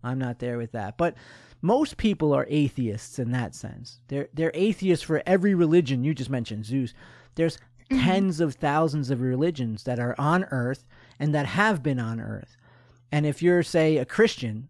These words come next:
Speaker 1: then you're an atheist to every single one of those gods.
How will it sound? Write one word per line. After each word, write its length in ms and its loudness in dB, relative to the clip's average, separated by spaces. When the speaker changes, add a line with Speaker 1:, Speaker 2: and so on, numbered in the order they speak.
Speaker 1:
then 180 -2
you're 140 -2
an 220 -2
atheist 640 -2
to 200 -2
every 380 0
single 480 0
one 220 0
of 140 0
those 260 4
gods. 500 -4